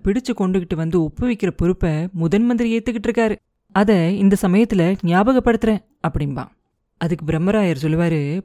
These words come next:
"பல்லவ குல கோமகனே, நான் அந்த மாதிரி ஏத்துக்கிட்டது உண்மைதான். ஆனா இளன் சம்புவரையர் இந்த மாதிரி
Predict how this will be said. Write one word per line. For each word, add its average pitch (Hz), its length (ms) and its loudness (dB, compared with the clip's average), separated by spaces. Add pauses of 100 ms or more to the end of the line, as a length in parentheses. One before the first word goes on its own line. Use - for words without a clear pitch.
"பல்லவ 170 380 -2
குல 208 280 -2
கோமகனே, 175 720 -2 (240)
நான் 208 280 0
அந்த 196 160 0
மாதிரி 196 440 0
ஏத்துக்கிட்டது 170 360 -2
உண்மைதான். 226 520 2 (320)
ஆனா 175 540 -2 (100)
இளன் 254 340 0
சம்புவரையர் 220 520 2
இந்த 180 200 0
மாதிரி 180 440 0